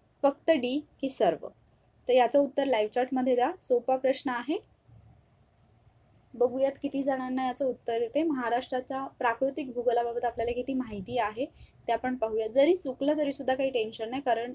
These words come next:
अ, data किंवा content तुमचं इथे, अ, cover होणं, clear होणं हे जास्त गरजेचं आहे. ओके, तर याचं उत्तर मी सांगू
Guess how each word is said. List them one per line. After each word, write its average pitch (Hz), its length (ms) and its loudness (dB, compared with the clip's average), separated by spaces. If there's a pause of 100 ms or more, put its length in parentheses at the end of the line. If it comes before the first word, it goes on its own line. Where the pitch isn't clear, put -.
अ, - 100 -8 (680)
data 220 380 2
किंवा 294 220 -2
content 277 460 0
तुमचं 285 220 0
इथे, 285 260 -2 (260)
अ, 202 160 2
cover 240 340 2
होणं, 277 220 2
clear 254 320 2
होणं 254 180 0
हे 311 140 6
जास्त 190 300 -2
गरजेचं 165 440 -6
आहे. 156 60 -2
ओके, 320 240 -4 (800)
तर 254 40 4
याचं 254 300 4
उत्तर 277 260 2
मी 285 180 4
सांगू 269 380 0